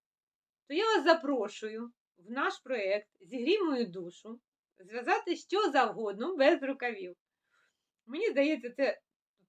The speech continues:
ну, по-перше, назва така, що прямо хочеться, хочеться там прийняти участь.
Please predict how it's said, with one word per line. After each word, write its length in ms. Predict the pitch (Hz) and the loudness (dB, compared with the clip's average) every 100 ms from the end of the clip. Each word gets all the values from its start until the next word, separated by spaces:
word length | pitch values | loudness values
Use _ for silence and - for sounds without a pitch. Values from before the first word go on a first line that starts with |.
| _ | _
ну, 120 | 254 | -14
по-перше, 460 | 247 247 269 262 254 | -10 -4 -2 -2 2
назва 380 | 262 453 294 277 | 8 8 6 2
така, 320 | 240 220 220 | 2 0 0
що 180 | - 190 | -2 -4
прямо 320 | 240 233 247 | -2 0 -2
хочеться, 640 | - 311 269 233 226 - 208 | 2 8 8 8 0 -4 -4
хочеться 460 | 349 440 320 226 | 2 2 2 -6
там 280 | - 269 311 | -4 -2 -2
прийняти 440 | 214 220 254 - | -4 -2 -2 -2
участь. 420 | 269 185 165 - | -6 -8 -12 -20